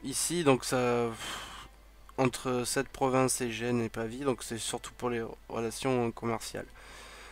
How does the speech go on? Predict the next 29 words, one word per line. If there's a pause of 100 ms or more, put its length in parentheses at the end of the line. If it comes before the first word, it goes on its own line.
(140)
Alors
ici,
vous
voyez
maintenant,
ils
mettent
un
butin
protégé
par
le
fort. (1040)
Donc, (240)
euh,
ici,
en
fait,
quand
vous
êtes,
euh, (360)
païen,
vous
pouvez
venir
piller
les
comtés.